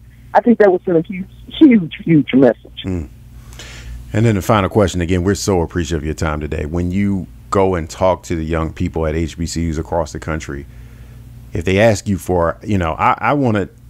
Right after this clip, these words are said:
Speaker 2: you know, I wanna run a million dollar, multi-million dollar company, or I wanna, you know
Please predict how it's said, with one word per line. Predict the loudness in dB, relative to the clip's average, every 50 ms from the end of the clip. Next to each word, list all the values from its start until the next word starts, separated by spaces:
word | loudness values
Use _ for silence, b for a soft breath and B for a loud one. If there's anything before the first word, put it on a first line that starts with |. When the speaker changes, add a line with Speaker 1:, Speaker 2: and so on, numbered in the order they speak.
| -10 -4
Speaker 2:
you | -2 0
know, | 0 0
I | 2 2 2
wanna | 2 2 2 0 0 -2 -4 -8 -12 -6
run | -2 -2 0 0
a | 0 0
million | 0 0 0 0 0 0 0
dollar, | 0 0 0 0
multi-million | 0 -2 -4 -4 -2 -2 -2 -2 -2 -2
dollar | -2 -2 -2 -2
company, | -2 -2 -4 -4 -2 -4 -4 -2
or | -2 0
I | 0 0 0
wanna, | 0 -2 -2 -2 -4 -6 -8 -6
you | -6 -4
know | -2 -2 -4 -6 -8